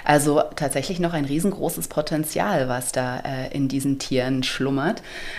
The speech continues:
Ähm, was denken Sie denn, wann könnten da die ersten Therapeutika auf Basis von Spinnengift oder auch die ersten Insektizide auf den Markt kommen? Wie, wie lange könnte das noch dauern?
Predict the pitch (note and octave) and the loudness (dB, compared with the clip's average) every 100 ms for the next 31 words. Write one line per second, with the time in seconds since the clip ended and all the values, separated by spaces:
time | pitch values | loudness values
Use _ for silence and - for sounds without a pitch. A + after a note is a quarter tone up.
0 | - D#3 D3 D3+ D3+ D#3+ - D#3+ C4 A#3+ | 0 4 4 6 6 4 6 6 6 4
1 | D#3+ B3 B3+ A3+ E3+ E3+ F3+ G#3+ C#4 B3+ | 4 6 6 6 6 6 6 6 6 6
2 | G3+ F3+ - F3+ G#3+ - A#3+ A3+ F3+ E3+ | 6 6 6 4 4 2 2 2 2 2
3 | D#3 C#3 F3 A3 A3 F#3+ - - - D3+ | 4 4 2 2 0 2 2 2 2 2
4 | E3+ - D#3 - - C#3+ F#3 F#3+ F#3 F#3 | 0 0 0 0 -2 0 2 2 0 -4
5 | - D3+ C#3+ - - - - C3+ - D3 | -4 -2 -2 -4 -6 -8 -6 -4 -4 -4
6 | C#3 C#3 - C#3+ - - F3+ G3 - - | -4 -6 -8 -8 -6 -2 6 6 6 0
7 | D#3 D3 F#3 C#4 - C#3+ C3 C#3 C#3+ - | 0 2 2 0 -2 0 0 0 -4 -6
8 | D3 C#3+ D3+ D#3+ D3 C#3+ C3+ C#3 - - | -4 -4 -4 -4 -6 -6 -8 -6 -2 -2
9 | D#3 | -2